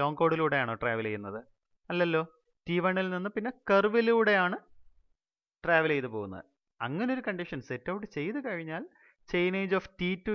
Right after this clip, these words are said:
is equal to chainage of ടി വൺ plus length of curve എന്നാകും. ഓക്കെ, അപ്പോൾ സെറ്റ് ഔട്ട് ചെയ്യേണ്ട ആവശ്യത്തിന് chainage of ടി ടു is equal to chainage of ടി വൺ plus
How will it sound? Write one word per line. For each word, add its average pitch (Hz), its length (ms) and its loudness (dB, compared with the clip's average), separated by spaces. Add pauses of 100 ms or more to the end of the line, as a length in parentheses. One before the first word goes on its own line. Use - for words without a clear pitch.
is 180 160 -6
equal 180 240 -2
to 220 80 2 (800)
chainage 175 420 0
of - 60 -6 (140)
ടി 165 80 0 (100)
വൺ 185 100 2 (240)
plus 233 240 6 (1200)
length 175 380 0
of 220 160 4 (440)
curve 139 280 2
എന്നാകും. 92 380 -6 (800)
ഓക്കെ, 147 200 -6 (200)
അപ്പോൾ 143 220 -8
സെറ്റ് 147 300 0
ഔട്ട് 254 220 -4
ചെയ്യേണ്ട 196 340 -4
ആവശ്യത്തിന് 180 440 -6 (440)
chainage 175 400 -2
of - 120 -12
ടി 175 80 0 (100)
ടു 175 120 0
is 165 140 -10
equal 170 180 -6
to 233 140 -6
chainage 170 320 -4
of - 140 -8
ടി 160 140 0
വൺ 165 180 -2
plus 240 180 2